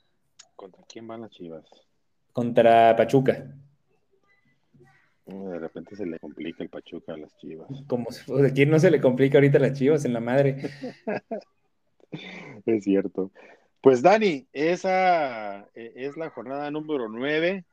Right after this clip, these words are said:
Speaker 1: Ya, eh, propiamente rebasamos lo que es la, la mitad del torneo en un abrir y cerrar de ojos.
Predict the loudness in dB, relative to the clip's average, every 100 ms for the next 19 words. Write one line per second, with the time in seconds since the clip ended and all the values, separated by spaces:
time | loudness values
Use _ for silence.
0 | _ _ -10 -6 -4 -6 -10 _ -16 -12
1 | -12 -14 -16 _ -2 0 2 0 -2 -4
2 | -4 -2 0 0 -2 -6 -8 -10 -6 -4
3 | -4 -6 -4 -4 -6 -12 -20 _ _ _
4 | -18 -16 -10 -4 -4 -2 -2 -2 -2 -6
5 | -8 -6 -8 -4 -2 -2 -2 -4 0 4
6 | 4 2 _ -20 _ _ -2 0 2 2
7 | 2 2 2 2 0 -2 0 2 2